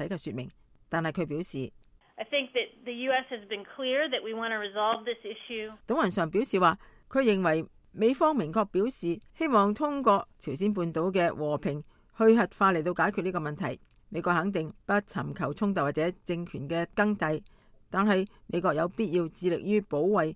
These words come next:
Speaker 1: 佢嘅人民同盟友。董文常話，佢認為違反聯合國安理會決議、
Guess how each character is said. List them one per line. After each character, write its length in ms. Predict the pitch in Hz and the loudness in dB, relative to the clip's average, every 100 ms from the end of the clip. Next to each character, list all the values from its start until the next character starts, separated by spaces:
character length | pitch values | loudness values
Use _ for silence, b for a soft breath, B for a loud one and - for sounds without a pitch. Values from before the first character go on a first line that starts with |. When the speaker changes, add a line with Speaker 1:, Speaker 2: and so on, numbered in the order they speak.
| - | -2
Speaker 1:
佢 140 | 180 | 0
嘅 220 | 180 185 175 | 2 2 2
人 140 | 151 | 0
民 160 | 143 139 | -4 -4
同 140 | 156 | -4
盟 200 | 131 139 | -4 -4
友。 260 | 143 156 170 - _ - | -2 -2 -2 -8 _ -6
董 140 | 165 | -2
文 100 | 190 | -2
常 180 | 143 135 | -2 0
話， 240 | 151 160 160 | 4 4 4
佢 100 | 185 | 0
認 160 | 156 | 0
為 140 | 143 135 | -2 0
違 160 | 131 | -2
反 240 | 143 156 208 | 2 4 4
聯 140 | 156 | 2
合 80 | 180 | 2
國 120 | 185 151 | 2 2
安 100 | 220 | 2
理 80 | 202 | 2
會 220 | 156 170 | 0 -2
決 220 | 202 208 - | 0 -4 0
議、 220 | 170 | 0